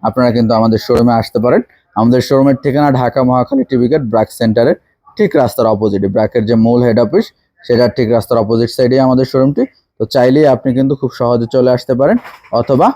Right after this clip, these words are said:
কুরিয়ারের মাধ্যমে সারা বাংলাদেশে আমাদের প্রোডাক্টগুলো নিতে পারবেন। তো যেটা দেখাচ্ছিলাম, এটার মূল্য হচ্ছে, বর্তমান মূল্য রড সাত ফিট,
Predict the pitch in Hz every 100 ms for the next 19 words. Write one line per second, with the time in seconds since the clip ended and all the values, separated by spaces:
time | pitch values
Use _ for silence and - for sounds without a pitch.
0 | - _ _ 147 143 143 139 135 127 113
1 | 131 - 123 117 113 113 110 110 120 110
2 | 180 - 131 110 107 113 113 131 135 113
3 | 92 76 71 - - _ _ - 127 123
4 | 127 143 139 147 139 165 190 226 131 135
5 | 127 127 131 139 - 175 143 123 131 127
6 | 127 131 135 220 - _ _ - 117 135
7 | 143 - 135 123 - 165